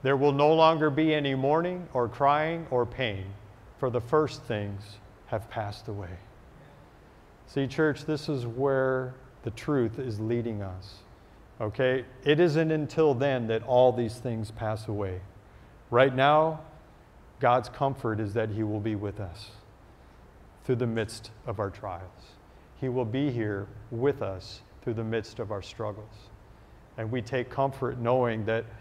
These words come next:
the Holy Spirit has been given to us as a promise to be with us, even through the darkest times. And trust me, if you're not going through them now,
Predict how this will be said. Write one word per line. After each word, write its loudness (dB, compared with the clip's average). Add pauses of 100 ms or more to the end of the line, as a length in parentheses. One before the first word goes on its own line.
(180)
the -2
Holy 0
Spirit -2
has -4
been -8
given -4
to -6
us -8
as -8
a -8
promise -4 (880)
to -4
be -2
with 0
us, -10 (1700)
even -2
through -4
the 0
darkest 2
times. -6 (680)
And -4
trust 2
me, -2
if -2
you're 0
not 2
going 0
through -2
them -2
now, -4